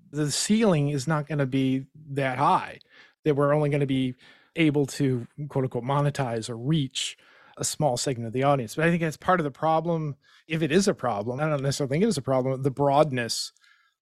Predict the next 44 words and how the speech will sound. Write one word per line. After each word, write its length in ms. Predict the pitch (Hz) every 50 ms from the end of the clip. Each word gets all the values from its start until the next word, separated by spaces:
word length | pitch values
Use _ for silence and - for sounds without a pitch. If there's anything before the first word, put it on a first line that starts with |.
| _ _
of 460 | - 151 135 131 127 127 120 107 - 147 160 170 160
the 260 | 160 147 120 139 131
podcasts 600 | - - 143 131 135 139 - - 127 127 - -
that 100 | 127 123
are 100 | 131 123
out 180 | 120 123 -
there 200 | - 123 117 113 - _ _
for 100 | - 147
people 240 | 139 - - - 123
to 80 | 131 151
listen 240 | 196 - - 143
to. 240 | 127 - 113 107 113
You, 380 | 135 147 160 151 147 143 151 151 -
I'm 200 | 160 165 160 139
sure 440 | - - 180 180 170 165 160 151 - - - - - - _ _ _
your 160 | - 156 160
numbers 400 | 156 160 170 175 170 156 160 147
would 80 | 143 143
be 100 | 147 156
very 180 | 131 156 151 151
different 360 | 151 226 247 - 214 180 170
if, 280 | 156 147 - - -
you 140 | - 185 151
know, 220 | 135 131 131 131 127
there 260 | 127 131 143 143 147
were, 300 | 147 143 143 135 139 127
you 140 | - 147 127
know, 120 | 120 123
just 320 | 120 - 143 139 - -
ten 500 | - - - - 147 143 143 143 135 135 - _ _ - _ _ _ _ _
podcasting 680 | - 160 160 160 - - 135 113 104 - - 107 101
stations 960 | - - - - - _ 113 110 107 - - 107 95 110 107 95 117 - -
and 260 | 123 117 113 113 113 - _ _ - - _ _ _
you 340 | 165 151 147 170 175 165 156
could 180 | 143 - 151 -
sort 180 | - 170 156
of 80 | 143 139
measure, 580 | 143 143 143 147 143 135 143 139 135 135 127 - - - - _ _ _ _ _ _
get 120 | - 202 190
more 300 | 170 165 147 156 175 - 160
concrete 480 | - - 175 170 156 - - 202 190 165
ideas 440 | 156 147 147 165 165 156 147 139 147
of 160 | 143 131 131
what 320 | 143 147 170 170 160 -